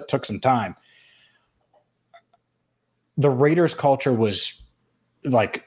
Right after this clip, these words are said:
awful last year. You had all the Jon Gruden stuff. You had all of these things go wrong. And, and I get it. They were still good. They were still playing. He, he started every game, you know? And so he, he did get some reps, but were they,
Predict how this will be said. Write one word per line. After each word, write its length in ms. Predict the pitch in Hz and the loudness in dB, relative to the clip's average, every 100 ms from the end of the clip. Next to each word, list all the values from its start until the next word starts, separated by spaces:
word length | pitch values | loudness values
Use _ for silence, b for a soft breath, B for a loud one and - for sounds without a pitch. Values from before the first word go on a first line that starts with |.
| _ _ - | _ _ 0
awful 460 | 151 117 - 85 120 | 2 0 -6 -8 -2
last 320 | 101 92 - | 0 0 -2
year. 100 | 92 | 0
You 80 | 113 | 2
had 100 | 117 | 4
all 160 | 120 | 4
the 100 | 139 | 4
Jon 280 | 131 143 135 | 2 2 2
Gruden 280 | 131 123 117 | 0 0 0
stuff. 280 | - 90 101 | -4 -4 0
You 80 | |
had 80 | 113 | 2
all 220 | 113 139 | 4 4
of 80 | 147 | 4
these 180 | 139 127 | 0 0
things 220 | 139 120 | 0 0
go 160 | 117 120 | 2 2
wrong. 200 | 120 113 | 2 0
And, 160 | 127 120 - | -4 -4 0
and 260 | 120 110 - | 0 0 0
I 80 | 139 | 0
get 180 | 120 | 2
it. 120 | 113 113 | 0 0
They 100 | 113 | 0
were 80 | |
still 260 | 110 - 123 | 0 2 2
good. 240 | 123 113 | 2 2
They 60 | 113 | 2
were 80 | 107 | 0
still 160 | - | -2
playing. 240 | 113 117 110 B | 0 0 -2 B
He, 240 | _ 202 208 _ - | _ -2 -2 _ -6
he 100 | 160 | -4
started 400 | - 123 160 139 | 0 2 2 0
every 200 | 110 123 | -2 -2
game, 360 | 101 156 151 - _ _ _ _ _ _ _ _ _ | 0 0 -2 -8 _ _ _ _ _ _ _ _ _
you 100 | 117 | 0
know? 340 | 120 147 160 | 4 4 2
And 180 | 131 123 | 0 0
so 200 | - 127 | 2 2
he, 180 | 110 139 | 2 -2
he 140 | 120 135 | -2 0
did 220 | 123 156 | 0 0
get 160 | 175 165 | 0 0
some 180 | 139 | 2
reps, 440 | 123 175 139 143 - | 4 6 4 0 -4
but 80 | 123 | -2
were 140 | 120 | 2
they, 340 | 127 120 117 | 2 2 0